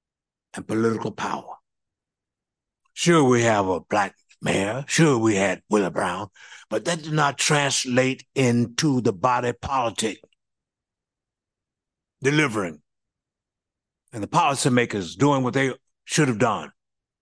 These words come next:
to have oversight to make sure that there would be fairness, parity, and equality.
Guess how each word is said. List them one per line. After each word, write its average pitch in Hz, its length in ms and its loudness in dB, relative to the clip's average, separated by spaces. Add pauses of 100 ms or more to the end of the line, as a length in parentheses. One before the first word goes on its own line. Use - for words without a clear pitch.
(1040)
to 120 80 -2
have 113 180 0
oversight 120 640 0 (220)
to 101 80 -18
make 107 180 -4
sure 95 320 -2
that 87 260 -6 (240)
there 104 180 0
would 98 300 -2
be 95 240 2
fairness, 85 720 -4 (120)
parity, 85 580 -2 (1120)
and 92 140 -6
equality. - 680 -6